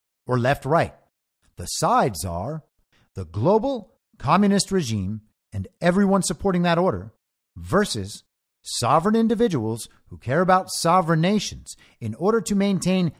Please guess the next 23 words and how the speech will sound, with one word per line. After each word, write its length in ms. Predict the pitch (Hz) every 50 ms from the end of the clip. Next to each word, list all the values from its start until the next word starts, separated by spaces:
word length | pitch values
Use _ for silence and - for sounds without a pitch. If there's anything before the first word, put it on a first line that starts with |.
| _ _
their 580 | - 95 90 87 135 160 180 185 185 175 151 - _ _
human 320 | - - 165 175 165 151
liberty. 300 | 143 147 123 113 78 73 - _ _ _ _ _ _ _ -
The 140 | 131 156 180
other 140 | 208 226
side 260 | 165 - 202 175 165 139
represents 480 | 147 147 175 156 113 147 143 135 -
the 200 | - 110 101 - _
end 180 | - 165 190 190
of 100 | 165 120
human 260 | - 156 147 131 117
liberty. 280 | 104 85 85 82 82 - - - _ _ -
We 140 | 110 107
know 240 | 107 113 123 147 180
what 220 | 208 208 214 143 143
the 100 | 165 165
agenda 340 | 147 127 147 143 143 151
is. 280 | 156 135 143 151 - - _ _ _ -
They 80 | 92
tell 320 | 87 - - 160 180 202 214
us 100 | 185 -
about 300 | 175 127 131 139 147 147
it 100 | 147